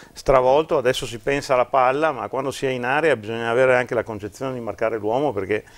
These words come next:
eh, a volte è più importante che non prenda la palla l'avversario che non il fatto di prenderla noi.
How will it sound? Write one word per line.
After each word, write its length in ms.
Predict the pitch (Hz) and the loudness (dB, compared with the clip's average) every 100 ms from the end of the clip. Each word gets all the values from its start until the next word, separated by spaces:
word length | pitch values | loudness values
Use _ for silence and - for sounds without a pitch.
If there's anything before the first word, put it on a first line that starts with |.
| - - - | -20 -20 -6
eh, 200 | - 98 | 0 0
a 160 | - 117 | 0 2
volte 300 | 117 131 127 | 2 2 0
è 40 | |
più 140 | 101 123 | -4 -6
importante 560 | 110 113 110 127 131 | -6 -4 0 -2 0
che 80 | 120 | -2
non 140 | 110 101 | -4 -4
prenda 240 | 120 127 | -2 0
la 100 | 113 | -2
palla 260 | - 120 120 | -2 0 0
l'avversario 540 | 113 107 - 135 139 | -2 -6 -4 -2 -2
che 100 | 113 | -2
non 320 | 107 113 107 113 | -4 -4 -6 -8
il 80 | |
fatto 280 | 101 117 110 | -2 -2 -2
di 100 | 104 | -6
prenderla 400 | - 110 110 104 | -4 -2 -2 -2
noi. 220 | 104 104 | -2 -4